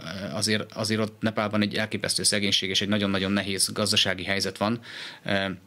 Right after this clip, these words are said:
azok a cégek, akik ebben meglátják a lehetőséget, adott esetben elmennek addig a szintig, hogy,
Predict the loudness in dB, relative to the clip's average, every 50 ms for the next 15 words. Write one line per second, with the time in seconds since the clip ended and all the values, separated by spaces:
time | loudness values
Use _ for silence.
0 | -20 -20 -20 -20 _ -20 -20 -20 -12 -10 -10 -10 -4 0 0 2 2 2 0 0
1 | 2 2 2 2 2 0 -2 -4 -4 -2 0 2 2 2 2 2 2 2 0 0
2 | -2 -4 -2 -2 0 0 0 0 2 2 4 4 4 4 2 2 0 0 -2 -2
3 | 0 2 2 2 2 2 2 2 2 2 2 0 -2 -4 -4 -4 -4 -4 -4 -2
4 | -2 -2 -2 0 0 0 0 0 -2 -2 -2 -2 0 2 2 2 2 -2